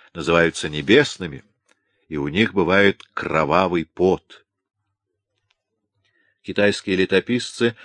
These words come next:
неоднократно говорят о небесных лошадях с кровавым потом. Что это означает, пока объяснение не найдено. Нашим доблестным воинам подобало бы ездить на таких конях. В стране имеется семьдесят городов,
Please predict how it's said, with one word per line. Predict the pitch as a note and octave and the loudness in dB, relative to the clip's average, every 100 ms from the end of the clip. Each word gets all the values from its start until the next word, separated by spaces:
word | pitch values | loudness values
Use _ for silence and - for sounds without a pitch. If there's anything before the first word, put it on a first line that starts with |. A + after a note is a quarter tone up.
| - - - | -20 -20 -6
неоднократно | F2+ G2+ G#2+ A#2 B2 A#2 E2 | 0 0 0 0 0 0 -2
говорят | D#2+ D#2+ D#2+ D#2 | -2 0 2 0
о | F2 | -2
небесных | E2 D#2+ D#2+ - D#2 | -4 -2 -2 -4 -10
лошадях | D#2+ D#2 F2 D#2 F2+ - | -8 -6 -4 0 0 -2
с | - - | -12 -10
кровавым | - E2 D#2 D#2+ D2+ D#2+ | 0 2 2 0 -2 -8
потом. | - F#2+ - D2+ A#2 _ _ _ | -4 -4 -4 -12 -14 _ _ _
Что | - - | -6 0
это | F2 F2+ | 0 2
означает, | E2+ D2+ D#2+ - A2 A2 - | -2 -2 -6 0 2 2 -2
пока | F2+ - F#2+ | -6 -4 -4
объяснение | F#2 D#2+ D2 - F2 E2+ E2+ E2 - _ _ | -4 -6 -12 -10 -8 -6 -4 -6 -8 _ _
не | E2+ E2 | -10 -6
найдено. | E2+ C#2+ C2+ C2 C2 _ _ _ _ _ _ _ _ _ _ | -4 -6 -8 -12 -16 _ _ _ _ _ _ _ _ _ _
Нашим | - A#2 C3+ C3+ | -4 0 0 4
доблестным | E3 D#3+ - D3+ C#3+ | 6 4 2 0 4
воинам | E3 E3 D#3 C#3+ | 6 6 4 0
подобало | C#3 B2+ B2 C#3 C#3 | 0 2 4 4 4
бы | C3 C3 | 2 2
ездить | A#2 C3+ A#2 B2 - | 4 2 2 -6 -4
на | A2 | -4
таких | G#2 G2 G2 E2 - | -2 -2 -4 -8 -8
конях. | F2 D#2+ D2 - - _ _ _ _ _ _ _ _ _ _ _ _ | -6 -4 -6 -8 -18 _ _ _ _ _ _ _ _ _ _ _ _
В | - | -8
стране | - G#2+ D#3 F3 | 2 4 6 6
имеется | E3+ E3+ D#3+ - C3+ | 6 6 4 2 -2
семьдесят | - - E3 E3+ D#3 - C#3 | 0 2 2 2 -2 0 -2
городов, | A#2 A#2+ A#2+ A#2 A2+ - | 2 2 4 4 4 4